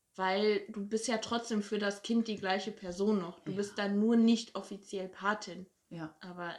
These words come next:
Speaker 1: es ändert ja an, an eurer Beziehung
Speaker 2: Beziehung.
Speaker 1: nichts eigentlich.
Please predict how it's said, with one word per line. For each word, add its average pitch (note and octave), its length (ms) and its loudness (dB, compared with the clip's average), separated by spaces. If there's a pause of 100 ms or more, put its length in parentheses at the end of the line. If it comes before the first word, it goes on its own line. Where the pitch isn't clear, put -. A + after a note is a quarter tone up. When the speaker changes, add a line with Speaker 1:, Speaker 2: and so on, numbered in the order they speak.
Speaker 1:
es - 180 -18
ändert F#3+ 380 -4
ja F3 160 -6
an, F3+ 340 -10 (120)
an F3+ 200 -12
eurer F3+ 460 -14 (300)
Beziehung F#3+ 480 -10
Speaker 2:
Beziehung. F3+ 220 -6
Speaker 1:
nichts - 380 -14
eigentlich. - 640 -18